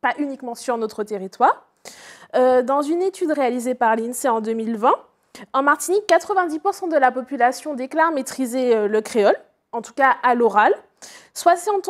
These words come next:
soixante, soixante et onze pour cent des Martiniquais parlent le créole dans leur vie quotidienne,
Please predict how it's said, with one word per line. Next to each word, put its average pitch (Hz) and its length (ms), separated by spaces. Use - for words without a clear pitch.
soixante, 349 520
soixante 302 540
et 330 60
onze 285 160
pour 285 160
cent 311 120
des 277 120
Martiniquais 240 500
parlent 330 320
le 311 100
créole 254 320
dans 233 120
leur 214 180
vie 262 140
quotidienne, 240 540